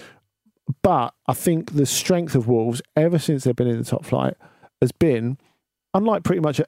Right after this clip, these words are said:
any other team, apart from, say, as Luke was saying yesterday on the Ramble, Liverpool, you know what you're getting with them. I mean, m-, most people who even, like, casually watch the Premier League could pretty much name Wolves' typical eleven off the top of their heads, couldn't they?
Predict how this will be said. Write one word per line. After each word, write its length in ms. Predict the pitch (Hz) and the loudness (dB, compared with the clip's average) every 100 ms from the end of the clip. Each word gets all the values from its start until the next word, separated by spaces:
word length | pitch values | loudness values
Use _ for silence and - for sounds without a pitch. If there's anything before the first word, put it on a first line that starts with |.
| - | 0
any 180 | 147 143 | 2 2
other 160 | 127 | 2
team, 440 | 120 139 131 127 131 | 0 -2 -2 -6 -4
apart 300 | 160 139 - | 0 0 0
from, 120 | 127 | -2
say, 220 | 113 113 | -2 0
as 140 | 110 107 | 0 0
Luke 200 | 113 117 | 0 0
was 100 | - | -2
saying 180 | 117 113 | -2 0
yesterday 300 | 110 - 120 | -2 0 0
on 80 | |
the 80 | 110 | 2
Ramble, 540 | 120 123 120 64 64 139 _ _ _ - | 2 2 2 0 0 -4 _ _ _ -2
Liverpool, 600 | 123 123 - - 135 135 _ _ _ _ _ _ _ _ _ _ _ - | 0 0 -2 0 -2 -4 _ _ _ _ _ _ _ _ _ _ _ -20
you 260 | 139 - 160 | -10 -2 2
know 180 | 214 | 4
what 120 | 254 208 | 4 2
you're 80 | |
getting 260 | 139 196 165 | 2 0 2
with 120 | 120 | 2
them. 220 | - 131 147 | 0 -2 0
I 100 | 208 | 0
mean, 220 | 185 185 | 2 0
m-, 320 | 254 170 247 190 | 0 -2 0 0
most 360 | 208 220 - _ - | 2 0 -6 _ -2
people 380 | 175 180 127 123 | 0 0 0 2
who 100 | 143 | 2
even, 320 | 147 139 127 | 2 0 0
like, 180 | - - | -2 -4
casually 460 | - 190 180 135 123 | -2 0 2 0 0
watch 260 | 131 127 | -2 -2
the 60 | - | -2
Premier 300 | 127 120 113 | 0 0 2
League 360 | 123 - 143 _ _ _ - _ | 2 0 -6 _ _ _ -20 _
could 140 | - 262 | -4 -2
pretty 240 | 269 294 | 0 2
much 380 | 170 160 - - | 2 0 -2 -2
name 360 | 160 151 135 131 | 0 2 0 -4
Wolves' 380 | - 147 120 127 | -2 0 0 -2
typical 340 | - 143 - 135 | 0 -2 2 2
eleven 300 | 143 151 120 | 4 4 2
off 140 | 123 | 0
the 60 | - | 0
top 140 | 139 | 0
of 60 | 135 | 2
their 80 | |
heads, 200 | 151 214 | 2 0
couldn't 280 | - 214 - | -2 -4 -4
they? 100 | 139 | -8